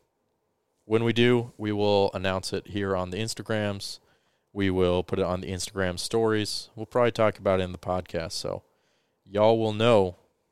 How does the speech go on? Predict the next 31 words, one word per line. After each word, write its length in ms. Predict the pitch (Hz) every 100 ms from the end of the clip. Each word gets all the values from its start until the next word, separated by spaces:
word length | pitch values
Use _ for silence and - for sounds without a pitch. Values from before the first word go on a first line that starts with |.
| _ _ _
when 160 | 98 95
we 80 |
drop 260 | 95 98 95
that 160 | 98 87
merch. 420 | 101 87 - - _ _ _ _ _ _ _ _
And, 320 | - 92 90 90
uh, 300 | 90 87 87
we 140 | 90
expect 500 | 92 - 110 104 - -
everyone 600 | 117 120 110 92 90 87 - _ _ _ _ _ _ _ _ _
to 80 | 101
get 180 | 117
some. 220 | - - 101 _ _ _ _ _ _ _ _ _ _ _ _
Not 160 | 101 92
really, 240 | 80 - 95 _ _
but 60 | -
it'd 100 | 120
be 60 | 110
cool. 300 | 107 85 - _
I 60 | 110
like 200 | 120 107
seeing, 360 | - 104 98 90 _
I 80 | 101
like 200 | 104 95
seeing, 380 | - 101 92 90
uh, 320 | 87 82 - - _ _ _ _ _ _ -
I 40 |
like 160 | 95 87
seeing 220 | - 92
people 300 | 82 92 85
with 320 | 87 82 -